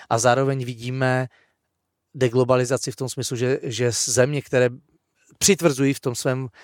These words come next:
vnitřním protekcionismu. Mluvili jsme o Americe, Indie, Čína a,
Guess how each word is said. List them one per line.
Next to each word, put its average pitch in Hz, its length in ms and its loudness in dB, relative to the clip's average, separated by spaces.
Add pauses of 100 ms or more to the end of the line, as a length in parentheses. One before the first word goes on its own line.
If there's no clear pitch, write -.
(120)
vnitřním 131 380 -4
protekcionismu. 107 680 -6 (720)
Mluvili 135 260 4
jsme 120 140 -4
o 110 40 2
Americe, 113 720 0 (280)
Indie, 117 640 2 (480)
Čína 110 520 -4 (720)
a, 107 680 0